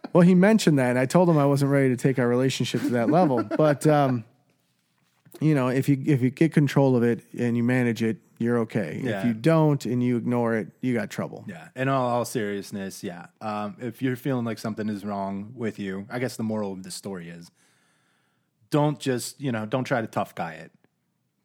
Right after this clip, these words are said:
Speaker 2: Get yourself checked out.
Speaker 1: And it's important.
Speaker 2: Yes.
Speaker 1: Yeah, very important. So anyway, uh,
Speaker 2: Take care of yourselves 'cause we want you guys to be around here as long as we wanna be around.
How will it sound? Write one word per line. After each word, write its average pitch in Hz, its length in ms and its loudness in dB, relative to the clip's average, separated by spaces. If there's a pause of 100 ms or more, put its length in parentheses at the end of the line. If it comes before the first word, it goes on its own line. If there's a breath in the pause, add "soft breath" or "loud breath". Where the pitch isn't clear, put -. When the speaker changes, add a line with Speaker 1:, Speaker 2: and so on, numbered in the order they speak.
(380)
Speaker 2:
Get 123 180 -4
yourself 113 240 -6
checked - 260 -16
out. - 200 -20 (600)
Speaker 1:
And 117 440 0
it's 120 140 -2
important. - 580 -4 (160)
Speaker 2:
Yes. - 80 -6
Speaker 1:
Yeah, 117 180 -4 (140)
very 143 280 2
important. 98 380 -6
So 226 200 6
anyway, 135 560 4
uh, 143 180 2
Speaker 2:
Take - 140 2
care 165 200 4
of 123 80 2
yourselves 107 400 0
'cause 107 160 -4
we 131 120 2
want 123 240 0
you 104 40 -6
guys 107 240 0
to 98 60 -12
be 101 100 -2
around 98 320 -4
here 98 140 -6
as 92 100 -8
long 95 200 -8
as 87 100 -14
we 95 120 -12
wanna 85 200 -10
be 85 120 -14
around. 85 340 -16